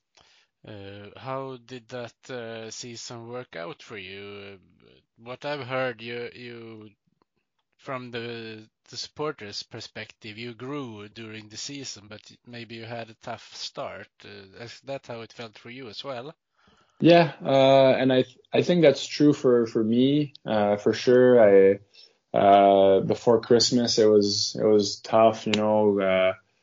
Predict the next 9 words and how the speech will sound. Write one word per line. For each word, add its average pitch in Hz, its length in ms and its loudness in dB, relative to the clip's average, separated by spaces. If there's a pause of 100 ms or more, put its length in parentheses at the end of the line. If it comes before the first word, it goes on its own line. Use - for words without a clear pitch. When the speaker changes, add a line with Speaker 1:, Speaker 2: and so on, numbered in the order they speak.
(480)
Speaker 2:
we, 95 720 6
the 98 160 4
level 104 500 6
was 104 160 4
higher 104 360 4
than 104 80 -6
the 101 60 -10
Allsvenskan, 101 920 -4
and, 92 280 -8